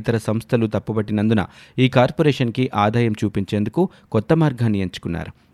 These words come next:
ఇందుకు చట్ట సవరణ చేసి కార్పొరేషన్ ప్రత్యేక మార్జిన్ వసూలు చేసుకునే అధికారాన్ని కల్పించాలంటూ ఆ ఆదాయాన్ని ఆసరాగా చూపించి అప్పు తీసుకునే ఏర్పాటు చేశారు.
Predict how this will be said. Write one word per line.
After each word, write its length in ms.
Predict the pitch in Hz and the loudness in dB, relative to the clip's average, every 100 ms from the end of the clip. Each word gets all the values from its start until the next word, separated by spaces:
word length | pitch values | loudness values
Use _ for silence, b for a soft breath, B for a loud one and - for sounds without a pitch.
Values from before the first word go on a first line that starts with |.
| 139 | 0
ఇందుకు 280 | 147 156 139 110 | 2 2 2 0
చట్ట 140 | 131 | -2
సవరణ 300 | 127 120 110 | 0 0 0
చేసి 400 | 95 92 - 139 B B | -2 -4 -2 -4 B B
కార్పొరేషన్ 540 | 143 151 - 135 131 127 | 2 2 2 0 2 0
ప్రత్యేక 480 | 117 117 - 170 147 | 0 -2 -2 0 2
మార్జిన్ 500 | 120 113 - 127 - 104 | 2 0 2 0 2 0
వసూలు 360 | 107 135 120 107 | 0 2 2 0
చేసుకునే 420 | 104 - 107 104 - | -4 -2 -2 -2 -2
అధికారాన్ని 560 | 101 110 110 101 95 | -6 -2 -2 0 -2
కల్పించాలంటూ 840 | 92 98 98 107 113 101 104 107 185 B B - | -2 -4 -2 -2 0 -2 0 0 -2 B B -2
ఆ 60 | 117 | 2
ఆదాయాన్ని 760 | 104 135 170 156 120 110 135 B B 104 | 4 4 2 2 2 2 0 B B 0
ఆసరాగా 480 | 123 147 135 123 113 | 0 2 2 2 2
చూపించి 420 | 127 143 147 190 - | 0 0 -2 -2 0
అప్పు 200 | 120 - | -2 -2
తీసుకునే 420 | 156 156 - 143 | -2 -2 0 0
ఏర్పాటు 480 | 107 104 113 131 127 101 | 2 0 0 -2 -2 -6
చేశారు. 360 | 90 - 85 | -8 -8 -10